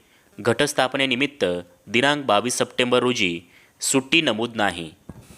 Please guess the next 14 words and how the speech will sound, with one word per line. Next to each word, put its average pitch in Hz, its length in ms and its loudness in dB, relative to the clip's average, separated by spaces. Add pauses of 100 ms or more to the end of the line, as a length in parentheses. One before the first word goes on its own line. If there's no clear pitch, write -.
(380)
परंतु 160 420 2
राज्यातील 110 580 0 (380)
काही 123 240 2
जिल्हाधिकारी 131 720 2
तसेच 98 420 0 (280)
विभागीय 135 440 2
आयुक्तांनी 117 680 0 (480)
या 135 220 2
दिवशी 117 480 -2 (220)
स्थानिक 143 420 0
सुट्टी 151 340 -2
जाहीर 113 280 0
केली 98 240 0
आहे. 85 280 0